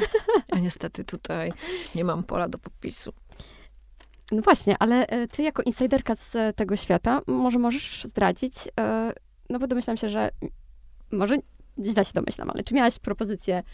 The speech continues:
Speaker 1: stworzenia w-, naz-, e, marki sygnowanej swoim nazwiskiem?
Speaker 2: Nie miałam. Ale może teraz ktoś właśnie, e, wpadnie na ten pomysł. Ale myślę, że to jest bardzo trudne, bo wiesz, jeśli, e, i gdybym chciała stworzyć swoją markę,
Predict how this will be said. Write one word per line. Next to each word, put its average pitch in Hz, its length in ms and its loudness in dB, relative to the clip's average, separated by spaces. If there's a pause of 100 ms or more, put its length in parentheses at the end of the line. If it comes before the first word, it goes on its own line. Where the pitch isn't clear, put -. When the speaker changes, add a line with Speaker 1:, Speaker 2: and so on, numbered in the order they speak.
(160)
Speaker 1:
stworzenia 208 520 -4
w-, 175 40 -12 (800)
naz-, 220 520 2 (200)
e, 208 140 8
marki 233 400 6
sygnowanej 240 420 0
swoim 208 220 0
nazwiskiem? 190 500 2
Speaker 2:
Nie 220 100 12
miałam. 175 480 8 (720)
Ale 196 120 4
może 208 200 6
teraz 208 260 6
ktoś 202 260 0
właśnie, 208 460 4 (420)
e, 196 120 0
wpadnie 247 360 6
na 185 80 6
ten 185 140 6
pomysł. 185 520 -2 (520)
Ale 220 120 8
myślę, 233 200 6
że 247 80 4
to 262 80 2
jest 202 100 4
bardzo 247 280 4
trudne, 180 480 0 (280)
bo 220 100 0
wiesz, 233 260 4
jeśli, 214 600 0 (100)
e, 202 600 2 (500)
i 208 100 0
gdybym 208 300 6
chciała 208 320 2
stworzyć 202 380 -4
swoją 196 340 4
markę, 185 480 0